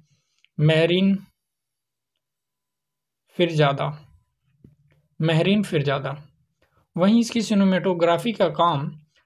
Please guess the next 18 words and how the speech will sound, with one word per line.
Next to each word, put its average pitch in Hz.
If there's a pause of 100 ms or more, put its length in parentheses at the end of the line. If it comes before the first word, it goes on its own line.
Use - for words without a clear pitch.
संतरा 170
कृष्णा 156 (560)
और 170
रविचंद्रन 170
ने 185
देखा 135
है। 135 (1800)
वहीं 175
इस 175
मूवी 175
को 202 (480)
एडिट 190
किया 160
है 139 (1080)
रेमंड 180 (460)
डेरिक 160 (800)
क्रास्टा 156
ने 127